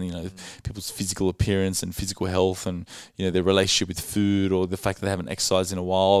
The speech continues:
Speaker 1: Like, a lot of people will carry a lot of shame around that, and that's okay. It can be an emotion that drives you to create some type of change. And, you know, it's actually funny. I was talking to an Uber driver recently. He's a guy from, uh, Sudan. And, um, he was telling me about, uh, 'cause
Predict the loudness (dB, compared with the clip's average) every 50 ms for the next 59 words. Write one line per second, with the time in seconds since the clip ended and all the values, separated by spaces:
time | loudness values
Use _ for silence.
0 | 4 4 2 2 4 6 6 6 6 6 4 4 4 2 -2 -2 _ _ -20 -20
1 | -20 -20 -20 _ -14 -2 4 6 6 6 6 6 6 6 8 8 8 8 8 6
2 | 6 4 2 2 2 2 4 4 6 6 6 6 4 2 0 -2 -4 -4 -4 -2
3 | 0 0 0 2 2 2 2 2 0 -2 -2 0 2 2 2 2 2 4 6 6
4 | 6 6 4 0 0 -2 0 2 6 6 8 8 6 4 -2 -8 -6 -6 -4 -2
5 | -2 -2 -2 -2 -6 -4 -4 -4 -4 -4 -6 -8 -8 -4 -2 -2 -2 -2 -4 -6
6 | -8 -10 -10 -10 -12 -18 -18 -18 -18 -20 -20 -20 _ -6 -2 0 0 0 -2 -2
7 | -2 0 0 2 4 4 4 4 4 0 -2 0 2 4 4 4 4 2 2 2
8 | 2 4 4 4 4 4 2 2 2 2 2 0 -4 -2 -2 -2 0 0 -2 -2
9 | 0 2 4 6 6 4 4 2 -2 0 0 -2 -2 -2 -4 -4 -4 0 2 4
10 | 4 4 2 0 -2 -2 -2 -2 -4 -4 -2 -2 -2 -2 0 0 2 2 2 0
11 | -2 -4 -8 -12 -16 -16 -16 -18 -16 _ -4 -2 0 2 2 2 4 2 2 0
12 | -2 -4 -6 -8 -6 -2 0 0 2 4 4 4 6 6 4 4 4 4 6 6
13 | 6 6 4 4 2 0 0 0 0 0 0 -2 -2 -4 -2 -2